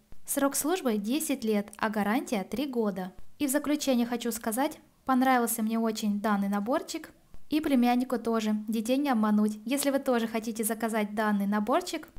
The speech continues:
ссылочку я оставлю в описании под видео. Теперь давайте пройдёмся по маяку. Комет сто семнадцать рублей,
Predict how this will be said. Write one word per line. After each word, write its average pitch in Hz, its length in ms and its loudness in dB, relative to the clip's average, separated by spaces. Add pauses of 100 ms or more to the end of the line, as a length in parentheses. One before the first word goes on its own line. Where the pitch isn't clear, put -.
(140)
ссылочку 370 420 2
я 233 160 6
оставлю 269 380 4
в 233 40 -2
описании 262 520 2
под 233 200 -2
видео. 208 440 0 (400)
Теперь 262 320 4
давайте 247 400 2
пройдёмся 240 560 0
по 269 200 0
маяку. 247 600 0 (160)
Комет 240 340 4
сто - 220 -2
семнадцать 214 640 -2
рублей, 208 460 0